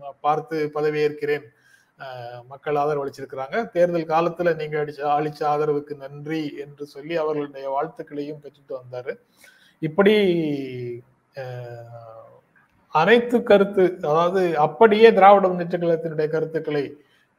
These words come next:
அப்படியே ஏற்றுக்கொண்டவர்கள் அல்லாமல் வேறு வேறு கருத்துக்கள் கொண்ட பல்வேறு நபர்களை சந்தித்து, ஆ, அவர்களோடு ஆலோசனைகளை நடத்தியிருக்கிறாரு. ஆ,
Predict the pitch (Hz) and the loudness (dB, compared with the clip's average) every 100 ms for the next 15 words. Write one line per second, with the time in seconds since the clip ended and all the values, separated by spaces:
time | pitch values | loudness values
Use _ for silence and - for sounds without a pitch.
0 | 147 135 135 - 202 196 202 190 185 190 | -12 -6 -6 2 2 4 4 4 2 0
1 | 190 180 170 165 165 151 151 151 175 175 | -4 -2 0 0 0 0 0 0 0 0
2 | 185 269 - _ _ _ - 170 151 156 | -2 -6 -10 _ _ _ -12 -8 -6 0
3 | 214 220 208 196 180 190 196 202 202 190 | 2 4 2 0 0 -2 -2 -8 -6 -6
4 | 180 190 185 165 190 196 190 170 160 151 | -4 -4 -4 -4 -2 -2 -2 -4 -4 -6
5 | 143 139 143 160 170 185 175 175 170 151 | -8 -10 -10 -6 -4 -4 -6 -8 -8 -12
6 | 160 147 - - _ _ _ _ _ _ | -10 -12 -10 -12 _ _ _ _ _ _
7 | 156 151 139 135 147 170 165 190 185 170 | -8 -6 -8 -2 2 4 4 2 4 4
8 | 180 180 170 160 156 143 139 139 135 123 | 2 0 -4 -4 -4 -6 -10 -10 -12 -12
9 | 127 127 190 - _ _ _ _ _ _ | -12 -8 -10 -12 _ _ _ _ _ _
10 | - | -20